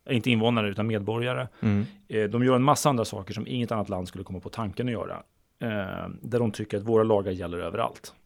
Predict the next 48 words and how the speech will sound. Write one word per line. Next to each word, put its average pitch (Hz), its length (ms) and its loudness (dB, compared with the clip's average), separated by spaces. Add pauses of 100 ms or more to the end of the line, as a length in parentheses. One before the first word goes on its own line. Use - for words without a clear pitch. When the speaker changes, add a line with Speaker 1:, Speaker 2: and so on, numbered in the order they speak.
(680)
Speaker 1:
Eh, 110 80 -2
Speaker 2:
Yes. - 240 -4
Speaker 1:
och 127 80 0
de 139 120 8
tycker 131 240 2
bland 120 160 4
annat 110 200 2
att 104 120 0
deras 127 260 2
lagar 113 320 6
gäller 101 460 2
allting 127 440 6
som 101 100 -4
har 98 60 -2
med 101 100 -2
dollar 127 340 4
att 107 80 -6
göra. - 280 -6 (420)
Så - 140 -2
har 127 160 8
du 123 60 8
hållit 139 280 6
en 147 100 2
dollarsedel 139 580 4
i 123 40 2
handen 98 440 -2
och 101 120 -6
gjort 98 160 -6
något 101 120 -6
olämpligt, 107 580 -2
då 107 440 0 (460)
är 104 200 0
du 98 100 2
under 92 180 0
amerikansk, 90 760 -6
eh, 87 120 -6
domvärjo, 90 680 -2
så - 100 -16
att - 60 -20
säga. 90 240 -10 (720)
Så 107 60 2
har 104 40 6
du 107 80 6
gjort 104 120 -2
en 107 80 2
betalning 127 540 2
i - 20 2
dollar, 117 580 2